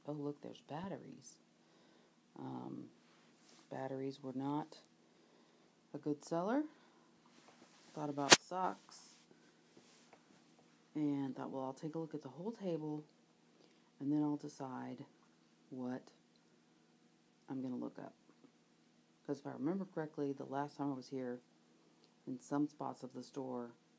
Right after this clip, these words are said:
I could get internet connection, and in some of them, I could not.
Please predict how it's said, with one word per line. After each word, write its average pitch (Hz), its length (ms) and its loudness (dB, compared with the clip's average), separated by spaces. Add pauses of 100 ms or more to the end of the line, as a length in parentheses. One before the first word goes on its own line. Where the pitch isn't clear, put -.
I 120 120 -2
could 107 200 -10
get - 260 -6
internet 120 380 -2 (320)
connection, 123 540 -2 (420)
and 123 100 -2
in 110 140 -2
some 143 220 4
of 127 140 -2
them, 113 360 0 (180)
I 113 120 -12
could - 240 -16
not. - 560 -6